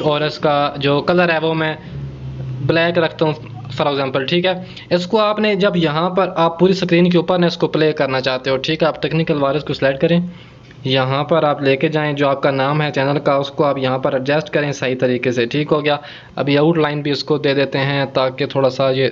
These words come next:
नज़र भी आए हमारा जो है नाम। तो यहाँ से मैं outline इसको wide देता हूँ।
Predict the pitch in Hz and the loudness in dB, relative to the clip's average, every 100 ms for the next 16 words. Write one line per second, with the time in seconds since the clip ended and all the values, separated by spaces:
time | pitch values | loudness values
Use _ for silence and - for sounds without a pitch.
0 | 131 147 135 143 135 127 120 120 120 117 | -4 -4 0 0 0 0 2 0 -2 0
1 | 123 123 127 120 123 117 117 120 135 131 | 0 0 -2 -2 -2 -2 0 0 -2 -6
2 | - - - - - - - 135 127 127 | -18 -20 -20 -20 -20 -10 0 2 2 0
3 | 127 - 151 143 151 151 143 - 143 135 | -2 -2 0 0 0 -2 -4 -4 -2 0
4 | 139 139 131 147 147 | -2 -2 -2 -2 -2